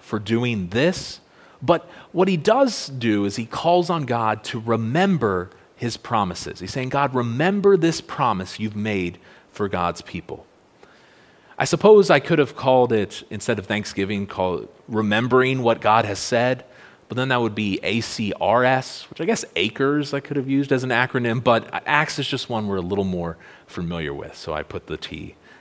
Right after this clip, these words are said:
there. But I also feel that in these verses, which we're about to read, you'll see there's a hint of gratefulness there. Nehemiah is grateful that God has said these things. So let's read verses eight through ten again.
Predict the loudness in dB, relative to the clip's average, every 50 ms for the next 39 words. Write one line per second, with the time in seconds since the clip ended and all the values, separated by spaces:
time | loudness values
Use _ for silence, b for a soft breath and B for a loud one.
0 | B B -10 -10 -8 -8 -10 -14 -18 B B B B B B B B B B B
1 | _ -2 0 0 2 2 0 2 2 2 2 2 2 2 2 4 2 2 0 0
2 | -2 0 0 0 0 0 2 2 2 2 0 -6 -8 -8 -8 -10 -10 -6 -2 -2
3 | -2 0 2 0 0 0 -2 -8 -8 -8 -6 -8 -6 -8 -8 -8 -6 -6 -4 -2
4 | -2 -2 -2 -2 -4 -6 -6 -12 -2 -2 -2 -2 -2 -6 -8 -14 -16 -12 -12 -12
5 | -12 -12 -14 -12 -6 -4 -4 -4 -4 -6 -12 -12 -10 -10 -10 -10 -12 -14 -16 -16
6 | -18 -18 -20 b b b b b b b b b b -10 -8 -6 -6 -6 -8 -12
7 | -20 -20 _ -10 -6 -4 0 0 2 2 2 0 -2 0 2 4 4 2 2 2
8 | 2 2 2 2 0 0 0 0 2 2 2 0 -2 -4 -8 -8 -8 -4 -2 -4
9 | -4 -4 -6 -10 -10 -10 -12 -14 -14 -14 -14 -14 -14 -6 -4 -4 -4 B B B
10 | B B 2 2 2 2 -4 -14 -14 -6 2 4 6 6 6 4 4 2 2 2
11 | 2 -4 -6 -6 -6 -4 -2 -2 -2 -2 -4 -6 -8 -8 -6 -6 -4 -4 -4 -4
12 | -6 -8 -10 -10 -12 -14 -14